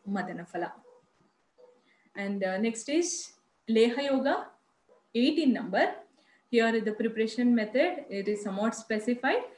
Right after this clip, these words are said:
A, fifty fruits of Koshataki should be taken. And, uh, uh, along with the, here,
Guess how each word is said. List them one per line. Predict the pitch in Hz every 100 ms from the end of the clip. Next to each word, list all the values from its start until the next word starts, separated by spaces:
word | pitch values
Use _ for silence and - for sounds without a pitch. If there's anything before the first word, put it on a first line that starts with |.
| _ _ _ -
A, | 240 214
fifty | - 262 262 320 -
fruits | 269 262 -
of | 254 254 -
Koshataki | 214 233 226 233 220 277 269
should | 214
be | 202
taken. | 214 208 208 370 440 - _ _ _ -
And, | 208 208
uh, | 202 202 202 196 196 - - 190
uh, | 196 196 190 180 208
along | 233 247 247
with | 220
the, | 233
here, | 220 269 269